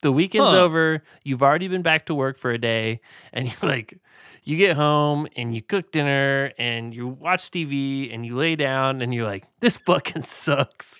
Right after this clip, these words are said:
Speaker 2: <laughs> Dude, I fucking just straight Garfield ass
Speaker 1: Yeah,
Speaker 2: over
Speaker 1: dude.
Speaker 2: here. I hate Mondays.
Speaker 1: Let's see
Speaker 2: I
Speaker 1: what,
Speaker 2: hate 'em.
Speaker 1: <laughs> let's see what Angela White's up to.
Speaker 2: <laughs> Man, yeah,
Speaker 1: Uh,
Speaker 2: that, that is interesting. Monday, Monday night, huh?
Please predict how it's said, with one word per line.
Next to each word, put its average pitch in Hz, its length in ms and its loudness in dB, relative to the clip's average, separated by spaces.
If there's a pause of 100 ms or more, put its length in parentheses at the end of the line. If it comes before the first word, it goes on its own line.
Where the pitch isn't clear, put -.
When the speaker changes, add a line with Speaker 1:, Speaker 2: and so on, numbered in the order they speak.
Speaker 2:
<laughs> - 240 -6
Dude, 175 220 -8
I 143 140 -2
fucking 143 380 -4 (340)
just 127 340 -12
straight 156 420 -6
Garfield 135 520 -2
ass 113 140 0
Speaker 1:
Yeah, 127 120 2
Speaker 2:
over 113 140 -4
Speaker 1:
dude. 113 80 -4
Speaker 2:
here. 139 160 2
I 180 160 6
hate 170 460 2
Mondays. 160 520 -6
Speaker 1:
Let's 180 200 0
see 180 160 -2
Speaker 2:
I - 40 2
Speaker 1:
what, 160 80 2
Speaker 2:
hate 233 220 0
'em. 117 140 -4
Speaker 1:
<laughs> - 40 -16
let's 196 220 -2
see 190 100 -2
what 156 160 2
Angela 127 560 0
White's 110 340 -6
up 127 240 -12
to. - 300 -16 (260)
Speaker 2:
<laughs> - 60 -20 (920)
Man, 123 520 2
yeah, 143 60 0
Speaker 1:
Uh, 151 40 0
Speaker 2:
that, 160 300 -4
that 208 160 2
is 170 160 2
interesting. 110 460 -8
Monday, 139 260 -6
Monday 147 380 -6
night, 117 320 -8
huh? 107 200 -10